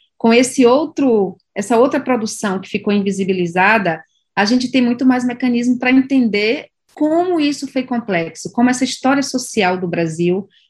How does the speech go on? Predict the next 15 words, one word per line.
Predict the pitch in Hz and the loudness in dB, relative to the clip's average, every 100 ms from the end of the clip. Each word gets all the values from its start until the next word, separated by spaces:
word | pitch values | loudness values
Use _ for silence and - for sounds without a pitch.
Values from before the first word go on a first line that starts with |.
| - | -2
é | 214 | -2
racial-, | 196 208 320 - - 277 247 - | 0 2 0 0 -4 -2 -2 -4
racialmente | - 254 285 - 226 196 180 190 - | -2 -2 -2 0 2 2 0 -2 -2
um | 240 | 0
desafio | 240 247 240 226 - 196 175 | 2 2 0 -4 -6 -4 -4
que | 170 196 | -4 -6
começa | - 214 208 254 330 - | 0 2 4 2 2 -2
desde | 214 233 349 359 | 0 2 2 0
o | 311 | 0
momento | 254 208 185 - 180 - _ _ - | 0 0 -4 -8 -16 -18 _ _ -10
em | 202 | -6
que | 233 | -4
os | 214 | -4
portugueses | 220 214 208 202 220 214 | -4 -4 -2 2 2 0
chegam | - 240 226 240 185 165 175 | -4 0 2 2 0 -6 -8